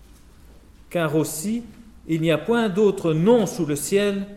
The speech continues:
qui soit donné parmi les hommes par lequel il nous faille être sauvés. » C'est donc un nom unique.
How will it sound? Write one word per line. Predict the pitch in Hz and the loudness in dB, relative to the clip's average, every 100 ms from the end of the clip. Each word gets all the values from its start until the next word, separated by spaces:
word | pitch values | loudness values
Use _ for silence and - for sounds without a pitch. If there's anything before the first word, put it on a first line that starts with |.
| - - - | -20 -20 -18
qui | - 165 | -10 -4
soit | 180 160 | 0 2
donné | 185 196 | 2 0
parmi | 165 147 156 | 0 -2 0
les | 147 131 | 0 0
hommes | 160 202 190 | -2 -2 -4
par | 160 | -4
lequel | 143 139 - 185 190 - | -4 -4 -2 0 0 -2
il | 147 | -4
nous | 139 | -4
faille | 127 - 165 147 | -4 -2 0 0
être | 143 143 135 | -2 -4 -8
sauvés. » | - 139 120 135 - - - - - - - - | -4 -2 -2 -4 -6 -16 -20 -20 -20 -20 -20 -2
C'est | 185 | 0
donc | 226 208 | 2 0
un | 175 | 0
nom | 175 226 226 - - - | 0 0 -2 -6 -8 0
unique. | 233 220 - - | 4 4 2 -10